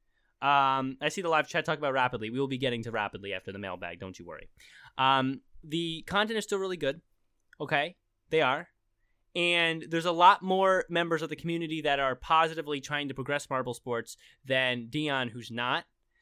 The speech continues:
So to stop watching the channel would actually be harmful to Gel and not really Dion. So please, please don't just stop watching because you're annoyed at Dion. Only stop watching if you just really don't want to watch anymore, but not because you're, like, boycotting.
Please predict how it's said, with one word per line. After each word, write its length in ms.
So 220
to 180
stop 360
watching 300
the 60
channel 300
would 80
actually 240
be 120
harmful 400
to 80
Gel 460
and 100
not 160
really 240
Dion. 440
So 180
please, 220
please 280
don't 300
just 160
stop 200
watching 380
because 300
you're 180
annoyed 260
at 100
Dion. 420
Only 200
stop 220
watching 320
if 100
you 60
just 240
really 300
don't 260
want 320
to 100
watch 460
anymore, 380
but 140
not 240
because 460
you're, 140
like, 220
boycotting. 560